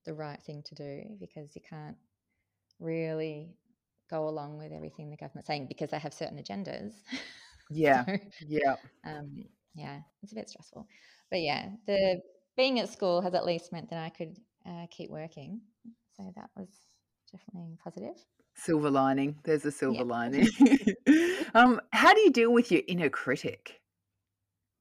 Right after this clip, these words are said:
Speaker 1: Mm, probably the s-, the same way as I was dealing with the, um, the stuff before,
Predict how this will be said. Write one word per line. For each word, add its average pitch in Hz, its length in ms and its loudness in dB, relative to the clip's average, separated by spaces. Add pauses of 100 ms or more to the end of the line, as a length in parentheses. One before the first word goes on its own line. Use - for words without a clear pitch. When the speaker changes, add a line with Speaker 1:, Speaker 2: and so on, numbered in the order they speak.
(260)
Speaker 1:
Mm, 196 800 -8
probably 185 440 -2
the 165 100 0
s-, - 320 -8
the 180 120 2
same 202 400 2
way 185 200 2
as 185 120 -2
I 175 140 -2
was 180 100 -10
dealing 185 300 -6
with 175 180 -8
the, 170 360 -4 (1080)
um, 170 440 -8 (500)
the 196 100 -4
stuff 185 300 -10
before, 175 320 -4